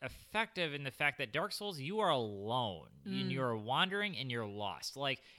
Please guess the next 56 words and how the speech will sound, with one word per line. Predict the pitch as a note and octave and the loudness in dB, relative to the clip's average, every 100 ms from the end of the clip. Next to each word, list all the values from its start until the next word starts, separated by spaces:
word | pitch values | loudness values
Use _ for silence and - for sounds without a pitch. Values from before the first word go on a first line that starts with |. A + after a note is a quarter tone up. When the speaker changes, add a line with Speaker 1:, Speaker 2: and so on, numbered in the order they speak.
| - | -4
Speaker 1:
it's | F3+ G3+ | -4 0
an | G3 | 2
R | G3 | 2
P | G3 F#3+ | 2 -2
G, | D3+ G#3 D#3 G#2+ - - _ | 0 0 2 0 -4 -16 _
but | B2+ D3+ | -2 -2
you | D#3+ | -2
don't | C#3+ E3 G3 F#3+ | -2 0 0 -2
have | - D#3 D#3 D3 D3 C3 C#3+ | -2 4 4 4 2 -2 -8
a | |
quest | - - G3 A#3+ | -8 2 6 6
Speaker 2:
Friends | G3+ - | 4 -2
to | F#3+ | -4
lose. | D#3 E3 D3+ F3 F#3+ - - - | -4 -8 -10 -8 -6 -8 -10 -4
Speaker 1:
Right, | G3 G#3+ | 8 8
you | C3 | 8
don't | C3+ E3+ | 4 4
have | G#3 | 2
a | |
friend, | F#3+ F3 | 2 2
you | D3+ | 4
don't | D3+ | 0
have | D3+ | -2
a | |
party. | - C3+ G#2+ G#2+ - _ | 0 0 0 -2 -6 _
You | B2+ C#3+ | -4 0
don't | A#3 | 2
have | C4+ | 2
a | C4 | -2
quest | - - G3 - | -2 2 2 2
marker. | D#3 A2 - F2 - _ | -4 -4 -4 -10 -10 _
You | C#3 | -4
have | G3 | -4
a | |
quest | G#3+ A3 G#3 | -2 -4 -2
marker | G#3+ G#3 | -2 -2
because | G3 F#3 F3 | -4 -6 -6
there's | E3+ | -6
no | D#3+ D3+ | -6 -6
quest, | - - C#3+ F2 - - | -8 0 2 2 -2 -8
and | C#3 | -6
there's | C#3+ C3+ | -6 -4
no | F3+ | -4
marker | D#3 D#3+ E3 E3 | -2 -2 0 -2
because | C#3+ C#3+ C3 | -4 -6 -8
there's | B2 | -6
no | C3+ | -4
mini-map, | B2 C#3+ C3 G#2 F#2+ | -2 0 0 0 0
and | B2 | -2
there's | C3 E3 | -4 -4
no | E3+ | -2
mini-map | G3 G#3+ E3 D#3 | -2 0 2 0
because | D#3 | -2
there's | D#3+ E3+ | -4 -2
no | G3+ | -2
map, | G3+ A#3 F3 | 2 6 6